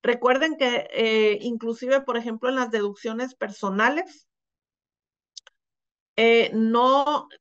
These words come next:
te cargan todas aquellas deducciones que están pagadas en efectivo, porque el sat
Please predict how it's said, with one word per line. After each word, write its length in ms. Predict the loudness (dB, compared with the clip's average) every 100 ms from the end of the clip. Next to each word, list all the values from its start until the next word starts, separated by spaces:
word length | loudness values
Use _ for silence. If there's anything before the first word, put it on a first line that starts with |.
| -2
te 420 | 0 2 0 -2
cargan 640 | -2 -2 -2 -6 -8 -14 -16 -16 -6
todas 480 | 0 2 0 -4 -6
aquellas 480 | -6 -4 -2 -2 0
deducciones 760 | -2 -4 -8 -8 -4 -4 -8
que 120 | -12
están 340 | -14 -4 -4 -4
pagadas 500 | -6 -6 -4 -6 -6
en 100 | -6
efectivo, 540 | -6 -10 -8 -4 -2
porque 220 | -4 -6
el 100 | -8
sat 340 | -2 0 0